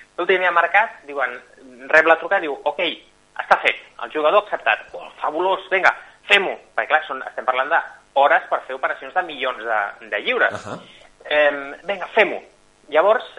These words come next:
Speaker 1: em, truca el jugador, a l'agent, i li diu, «Oye, em, ya tengo reservado el, el jet para que, em, para que vueles a, a Inglaterra.» I diu, «No, no,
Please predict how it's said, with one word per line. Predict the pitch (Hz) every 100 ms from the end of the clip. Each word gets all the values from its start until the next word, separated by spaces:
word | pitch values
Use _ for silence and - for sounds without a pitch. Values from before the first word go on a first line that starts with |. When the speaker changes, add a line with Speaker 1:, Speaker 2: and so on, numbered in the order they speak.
| 160
Speaker 1:
em, | 156 147 143 139 - -
truca | 202 - 135
el | 120 123
jugador, | 139 180 214 269 _
a | -
l'agent, | 107 107 170 175 254 _ _ _ _ -
i |
li | 139
diu, | 165
«Oye, | 220 190 120 143
em, | 143 139 139 131 139 131
ya | 156 180
tengo | 185 170
reservado | 160 156 156 165 175 202 208 -
el, | - 139 131 123 110 -
el | 127 127 123
jet | 196 202 - - _ _ - - _
para | 147 139 127
que, | 139 131 123
em, | 120 117 113 113 _
para | - 127
que | 147
vueles | 143 180 165
a, | 139 123 120
a |
Inglaterra.» | 127 123 127 117 104 - _ _ _
I | 127
diu, | 135 143
«No, |
no, | 165 156